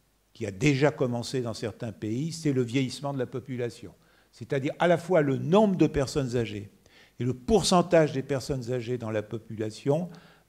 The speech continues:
l'ensemble va augmenter de façon inédite, avec donc des structures par âge, euh, qui n'auront jamais existé dans le passé dans ces différents pays. Il y aura, euh, de l'imprévu, et ça,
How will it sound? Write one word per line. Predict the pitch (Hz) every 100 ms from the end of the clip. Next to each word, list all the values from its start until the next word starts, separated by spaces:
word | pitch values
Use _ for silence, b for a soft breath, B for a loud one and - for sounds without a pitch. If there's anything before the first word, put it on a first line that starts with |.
| - 117 - _ 330
l'ensemble | 180 135 147 - 160 156
va | 123 139
augmenter | 151 147 147 143 - 151
de | 127 123
façon | - 127 - 135 - -
inédite, | 160 135 139 117 160 190 - B B
avec | 123 123 151
donc | 135 143
des | 131
structures | 135 - 175 - 156 147
par | - 139 123
âge, | 147 180 160 B B B
euh, | 135 117
qui | -
n'auront | 131 120 135
jamais | 107 156 156
existé | 151 110 127 - - 151
dans | 135
le | 127 120
passé | 120 113 - 135 147
dans | 120
ces | - 117
différents | 104 104 113 107
pays. | 101 95 85 _ _ b b b b b b b b b b
Il | -
y | 143
aura, | 175 190 196 151 - -
euh, | 151 - 87 170 127
de | 165
l'imprévu, | 175 165 135 160 147 220 247 220 - _ _ _ _ _ _
et | -
ça, | 98 175 180 143